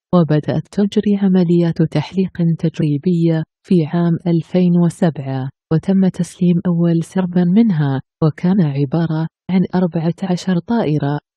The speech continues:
إلى باكستان في الثامن عشر من فبراير ألفين وعشرة. التصميم النهائي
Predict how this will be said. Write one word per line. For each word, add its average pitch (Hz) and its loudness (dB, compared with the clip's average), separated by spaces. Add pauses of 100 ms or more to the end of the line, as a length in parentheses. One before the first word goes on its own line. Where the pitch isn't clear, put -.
إلى 233 2
باكستان 156 -2 (240)
في 190 2
الثامن 180 0
عشر 165 -2
من 170 0
فبراير 170 0 (100)
ألفين 196 2
وعشرة. 156 0 (1000)
التصميم 233 0
النهائي 160 0